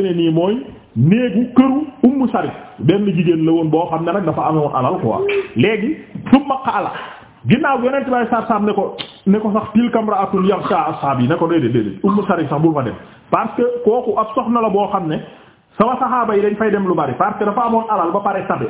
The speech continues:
da doon invité nit ñi di togg rek di leen jox. Léegi mu ne ko déedéet, kon bul dem foofu, parce que foofu nit ñi dañ fay bari, te comme que yow da ngay, da ngay jàpp sa idda, te tamit mooy, euh, jigéen ñi waruñoo nekk fu leen nit ñi di góor yi di gisee. Mu ne ko déedéet, kon bul dem foofu, kooku sax fàtte woon naa ne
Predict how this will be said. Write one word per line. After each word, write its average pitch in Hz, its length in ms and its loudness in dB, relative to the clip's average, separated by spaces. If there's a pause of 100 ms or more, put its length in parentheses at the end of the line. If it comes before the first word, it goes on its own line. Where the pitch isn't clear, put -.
(140)
da 156 120 2
doon 214 280 -2
invité 220 380 2
nit 202 100 2
ñi 185 140 2
di 202 140 2
togg 214 240 0
rek 143 220 -4
di 156 60 2
leen 185 220 0
jox. 139 100 0 (380)
Léegi 220 280 0
mu 240 120 2
ne 254 80 -2
ko 240 120 -2
déedéet, 196 300 0
kon 214 120 0
bul 214 180 0
dem 175 180 -2
foofu, - 200 -4
parce 226 200 0
que 240 60 0
foofu 226 320 0
nit 247 140 4
ñi 240 120 2
dañ 196 160 0
fay 208 160 0
bari, 151 180 -4 (520)
te 214 120 4
comme 254 160 0
que 262 140 -4
yow 233 140 2
da 220 80 -2
ngay, 233 240 -2
da 214 100 0
ngay 226 240 0
jàpp 233 300 -2
sa 214 120 -2
idda, 196 220 0
te 202 140 -2
tamit 214 220 0 (180)
mooy, 170 220 2 (220)
euh, 135 280 0
jigéen 190 280 4
ñi 185 80 2
waruñoo 196 360 2
nekk 175 200 -4
fu 190 80 0
leen 185 160 2
nit 180 180 4
ñi 165 60 2
di 160 60 2 (100)
góor 196 200 4
yi 165 100 2
di 151 120 2
gisee. 156 280 2 (440)
Mu 170 120 6
ne 226 80 0
ko 185 100 0
déedéet, 185 240 2
kon 208 160 0
bul 190 120 2
dem 117 120 0
foofu, 104 260 -6
kooku 180 220 2
sax 196 160 -8
fàtte - 240 -2
woon 175 160 2
naa 120 140 0
ne 117 80 -4